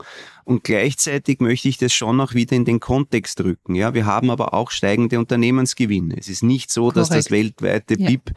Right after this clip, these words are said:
Speaker 1: ähm, jetzt den Bach runtergeht. Ja, und auch möchte ich, weil du mit einer Statistik begonnen hast, möchte ich auch mit einer,
Speaker 2: <laughs>
Speaker 1: meinen Teil zumindest schließen,
Speaker 2: Aha.
Speaker 1: bevor wir dann,
Speaker 2: Touché.
Speaker 1: äh, zum Immobilienteil <laughs> rübergehen.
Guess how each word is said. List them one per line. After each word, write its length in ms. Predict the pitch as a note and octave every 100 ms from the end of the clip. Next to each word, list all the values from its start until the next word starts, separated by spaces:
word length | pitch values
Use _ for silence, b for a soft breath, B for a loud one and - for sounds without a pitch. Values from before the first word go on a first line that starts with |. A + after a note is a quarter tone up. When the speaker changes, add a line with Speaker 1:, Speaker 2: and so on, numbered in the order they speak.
| B B B
Speaker 1:
ähm, 260 | A2+ A2+ A2
jetzt 320 | A#2 A2+ -
den 120 | A#2
Bach 260 | A2+ C3+ -
runtergeht. 680 | G2+ F#2+ F2 - - - -
Ja, 200 | F#2+ A2+ B B B
und 360 | - A#2 A2 - _
auch 260 | F#2+ B2 -
möchte 320 | A#2+ A#2 B2
ich, 140 | G#2+
weil 140 | A2 G#2+
du 100 | C3+
mit 160 | C#3
einer 180 | B2 A#2
Statistik 580 | - B2 D3 B2+ B2 G2
begonnen 480 | G2+ A2 G2 B2 C#3+
hast, 240 | C4 -
möchte 240 | A#2 A2
ich 120 | G#2+ F2
auch 160 | F#2+
mit 160 | A2 G2+
einer, 380 | F2+ F#2 F#2+ F#2+
Speaker 2:
<laughs> 300 | A3 - -
Speaker 1:
meinen 400 | G2 A2 D3 C#3+
Teil 240 | C3+ B2
zumindest 480 | - B2+ B2 A#2 G2+ G2+
schließen, 420 | - F3+ D#3 D3+
Speaker 2:
Aha. 80 | F#3
Speaker 1:
bevor 300 | B3 A#2+ A2+
wir 160 | A#2+ G#2+
dann, 220 | - -
Speaker 2:
Touché. 420 | - - - F#2+
Speaker 1:
äh, 80 | -
zum 200 | - B2
Immobilienteil 840 | C#3 D3+ C#3 C3 A2+ A2 G2 F#2 F2+
<laughs> 40 |
rübergehen. 460 | F#2+ G2 A2+ B2+